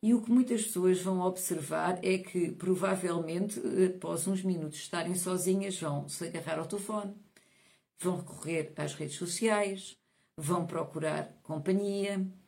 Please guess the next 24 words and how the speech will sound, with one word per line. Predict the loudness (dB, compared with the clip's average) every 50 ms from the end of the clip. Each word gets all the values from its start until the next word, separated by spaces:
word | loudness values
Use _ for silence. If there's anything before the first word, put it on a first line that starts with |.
| _ -20 -20 _ _ _
vão | -6 -2 0 0 2
se | 0 0
agarrar | 0 0 -2 -2 -2 -2 -2 -2 -2 -2 -6 -6
ao | -6 -6 -4
trabalho, | -2 -2 0 2 4 6 6 6 6 6 4 2 0 -4 -8 -12 -18 -20 -20 -18 -16
vão | -6 -4 -2 0 0
se | 0 0 -2
atirar | -4 -4 -4 -2 -2 0 0 0 -2 -4 -8 -12 _ _
à | -2 0 0
comida, | 0 0 2 4 4 4 4 4 4 4 2 2 2 0 0 -2 -4 -10 -18 -20 _
vão | -10 -4 0 2 2 2 0 -4 -8 -10 -6
às | -4 -2 -2 -2 -4
compras, | -2 0 2 2 2 2 2 0 0 0 -2 -2 -6 -8 -12 _ _ _ _ -10
vão | -2 0 0 2 2 0
consumir | 0 0 0 0 0 0 -2 -2 -2 -2 0
álcool | 0 2 2 0 0 -2 -2 0
ou | 0 0 0
outras | -2 -2 -4 -6 -6
substâncias, | -6 -8 -8 -8 -10 -4 -2 0 0 0 0 0 0 0 -2 -2 -4 -6 -12 -20 -20 _ _
vão | 0 4 4 4
ver | 6 6 4 4 4 2
televisão, | 0 -2 0 2 2 2 4 4 4 2 2 0 0 2
ou | 2 2
seja, | 4 2 2 0 0 0 -2 -4 -4